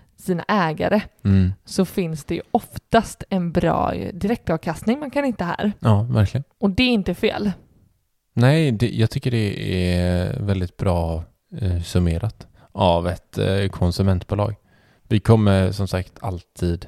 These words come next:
Speaker 2: vilja handla och, eh, behöver handla.
Speaker 1: Mm.
Speaker 2: Och framförallt typ mat. Och det är därför om man kollar på, eh, några exempel på sådana bolag så är det ju så här, Axfood.
Speaker 1: Mm.
Speaker 2: Ett sånt, Axfood och även ICA kan jag säga. Båda de två.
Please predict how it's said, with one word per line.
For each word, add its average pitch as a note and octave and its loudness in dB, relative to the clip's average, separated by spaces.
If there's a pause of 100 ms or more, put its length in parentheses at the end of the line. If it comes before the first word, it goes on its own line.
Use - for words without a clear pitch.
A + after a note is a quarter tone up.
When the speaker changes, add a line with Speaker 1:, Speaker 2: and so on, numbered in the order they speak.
(160)
Speaker 2:
vilja F2+ 2 (180)
handla F#2 0 (280)
och, - -2
eh, F#2 2
behöver F#2 2
handla. F#2 -2
Speaker 1:
Mm. C4 -4
Speaker 2:
Och - 0
framförallt F#2 0 (180)
typ - -4
mat. - -4 (300)
Och - -2
det G#2 6
är G#2+ 0
därför A2 4
om G#2+ 4
man G#2 4
kollar G2 2
på, F#2 2 (400)
eh, F#2+ 0
några G2+ 4
exempel G#2 -2
på - -4
sådana G#2+ 0
bolag F#2 2 (500)
så - -2
är E2+ 2
det F#2+ 0
ju B2 4
så - -6
här, - -14 (100)
Axfood. - -4 (180)
Speaker 1:
Mm. F#3+ 0 (280)
Speaker 2:
Ett F#2+ 0
sånt, F#2 -4 (140)
Axfood G2 -4
och A2+ 4
även F#2 2
ICA G#2 -2
kan - -6
jag A#2+ -4
säga. A2+ -2 (100)
Båda G#2 4
de G#2+ 2
två. - -6